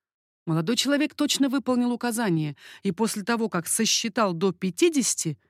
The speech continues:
снял с глаз повязку. «Дьявольщина!» сказал он, оглядываясь кругом.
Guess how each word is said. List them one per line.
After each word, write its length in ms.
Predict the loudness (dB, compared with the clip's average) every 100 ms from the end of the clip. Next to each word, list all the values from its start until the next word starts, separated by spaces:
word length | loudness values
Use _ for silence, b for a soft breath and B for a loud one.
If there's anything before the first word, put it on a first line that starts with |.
| _
снял 500 | -2 2 4 4 2
с 80 | 0
глаз 260 | 0 0
повязку. 580 | 0 0 0 -4 -10 -18 _ _ _ _ _ _ _ -6
«Дьявольщина!» 1000 | -4 0 0 0 -2 -4 -2 -2 -4 -6 b b b
сказал 460 | -4 -2 2 0 0
он, 200 | -2 0
оглядываясь 640 | -2 -2 0 -2 -2 -4
кругом. 420 | -2 -4 -2 -4